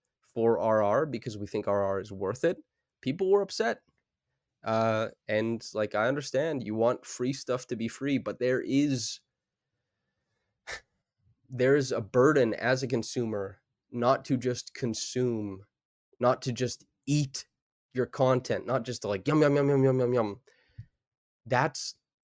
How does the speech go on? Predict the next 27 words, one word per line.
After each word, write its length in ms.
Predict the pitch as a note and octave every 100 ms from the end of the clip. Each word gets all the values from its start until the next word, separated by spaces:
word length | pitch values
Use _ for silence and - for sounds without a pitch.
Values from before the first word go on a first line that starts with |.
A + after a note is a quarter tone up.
| _ _ _ -
you 180 | D3+
have, 400 | D#3+ D#3 D#3+ C3+ - _ _ _ _ _ _ _ -
as 140 | C3+
someone 240 | F3+ G3
who 140 | F3 F3+
enjoys 440 | C3+ A#2+ C3+ C3+
something, 480 | - G#2+ - - - - _ _ _
if 120 | - -
you 140 | E3+
enjoy 300 | D#3+ D3 C#3+
someone's 440 | C3+ B2+ A#2+ A2+
something, 460 | - G2 G2+ G2+ G2+
whatever 380 | C3+ G#3 F#3 A#2+
it 80 | A2+
is, 460 | C3 - - - _ _ _ _ _ _ _ _ _ _ _ A#2
they 200 | C#3 D#3
need 220 | D#3+ D3+
support. 540 | - C3 A#2+ A#2 G#2+
And 160 | G#2+ G#2+
if 160 | G#2+ B2
you 80 |
think 240 | C3+ C3+ B2
they 140 | A2+
don't 200 | A2 G2
tangibly 520 | - G#2+ A2 G#2 G2+
get 180 | G2+ G2+
it 160 | A2